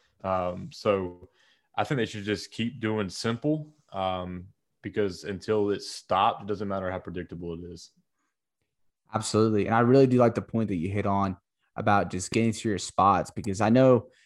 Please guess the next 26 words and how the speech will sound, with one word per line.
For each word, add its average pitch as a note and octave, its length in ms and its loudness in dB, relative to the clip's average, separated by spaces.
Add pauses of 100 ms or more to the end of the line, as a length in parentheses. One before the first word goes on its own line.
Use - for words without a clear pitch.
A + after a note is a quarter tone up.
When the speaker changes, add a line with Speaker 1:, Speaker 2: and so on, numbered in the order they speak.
(140)
Speaker 2:
there's G#2 160 -4
been G#3+ 220 6
people G3+ 360 4
that D#3+ 180 2
complain, C#3 840 -4 (140)
I D#3 140 0
guess, E3 520 0
I D3 60 4
don't E3 120 2
know C3+ 100 4
if - 160 -4
complain's A2 420 -2
the G#2 80 -6
right F#2+ 220 2
word, F#2 240 2
about G2 320 2
them G#2+ 160 0
taking G#2+ 280 -4
too A2 180 -2
many G#2 200 0
floaters. A2 580 0 (420)
They B2 120 4
lead C#3+ 400 0
the C3+ 120 0
league A#2 640 0
in G#2 520 -6